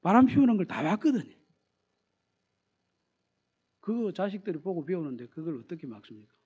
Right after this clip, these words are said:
본 게 배운데. 보는 게 바로 배우는 건데. 그걸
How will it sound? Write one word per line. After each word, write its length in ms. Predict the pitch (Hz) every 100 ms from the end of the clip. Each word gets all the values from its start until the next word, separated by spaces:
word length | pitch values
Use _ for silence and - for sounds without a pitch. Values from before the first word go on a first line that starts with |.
| _ _ _ -
본 200 | 175 214
게 120 | 208
배운데. 400 | 175 143 113 - _ _ _ _ _ _ _ _ _ _ -
보는 260 | 220 262 220
게 80 | 180
바로 260 | 175 143 170
배우는 340 | 175 202 151
건데. 260 | 117 104 - _ _ _ _ _ _ _ _ _
그걸 540 | - 226 254 208 143